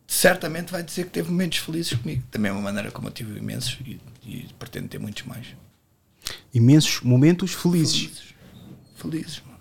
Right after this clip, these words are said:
Speaker 1: Muito mais do que momentos tristes, momentos preocupantes, momentos de ciúme. Percebes? Eu falo da minha relação, mano. Eu não tenho nada a ver com
Speaker 2: Mas
Speaker 1: a
Speaker 2: vai
Speaker 1: relação
Speaker 2: diz-,
Speaker 1: dos outros.
Speaker 2: vai dizer, calma aí, vai dizer a quem?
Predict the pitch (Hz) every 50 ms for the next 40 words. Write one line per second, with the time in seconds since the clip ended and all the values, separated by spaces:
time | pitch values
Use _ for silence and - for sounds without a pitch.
0 | - _ - - 165 170 147 127 - 123 123 135 139 156 165 160 185 180 - -
1 | 170 165 170 165 147 - - - - 123 143 151 147 - - 104 101 107 110 123
2 | 127 - - - 113 - 147 - - - 127 131 127 123 - - 107 101 - -
3 | - - - - - - - 147 139 131 131 135 127 - - - - - - -
4 | - - - _ _ _ _ _ - - - - - 135 - - _ - 147 190
5 | 208 202 - - 185 196 185 190 190 196 202 196 175 196 202 196 - - 185 185
6 | 180 165 143 123 127 123 - _ - 110 160 190 190 175 - 170 170 170 165 170
7 | 165 165 160 - 113 104 101 135 135 127 120 143 180 180 170 170 170 - - -
8 | 120 117 120 120 120 117 110 123 123 120 120 113 117 113 - - 113 113 110 98
9 | 90 87 104 101 104 110 110 101 117 127 135 135 139 170 208 - _ _ _ _
10 | _ _ _ _ _ _ _ _ - - 113 - 120 101 92